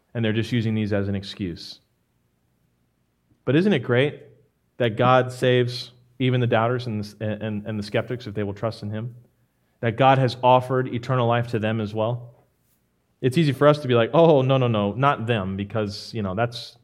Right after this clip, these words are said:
they're, they're so mean to God. No,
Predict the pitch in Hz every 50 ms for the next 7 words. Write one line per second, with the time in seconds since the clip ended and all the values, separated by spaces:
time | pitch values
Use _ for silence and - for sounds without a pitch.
0 | _ _ _ - 127 120 113 104 90 101 110 104 - - - 123 113 98 92 101
1 | 110 123 127 113 98 - 107 95 107 107 101 87 82 82 - - _ _ _ _
2 | _ _ _ _ _ _ _ _ _ _ _ _ _ _ _ _ _ _ _ _
3 | _ _ _ _ _ - - 101 92 85 82 82 85